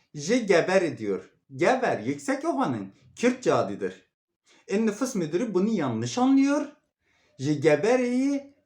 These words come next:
Che Guevara diye kaydediyor. Böylelikle Che Guevara oluyor. Che doğduğu zaman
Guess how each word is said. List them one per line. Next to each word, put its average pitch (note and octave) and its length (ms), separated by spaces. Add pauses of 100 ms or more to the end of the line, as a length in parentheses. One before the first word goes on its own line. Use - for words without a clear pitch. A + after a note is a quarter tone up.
Che A#3 180
Guevara F#3 520
diye G2+ 220
kaydediyor. F2+ 880 (320)
Böylelikle A3+ 800
Che D#3+ 160
Guevara A#2+ 560
oluyor. F2+ 360 (160)
Che C#4 340
doğduğu G3 460
zaman G3+ 680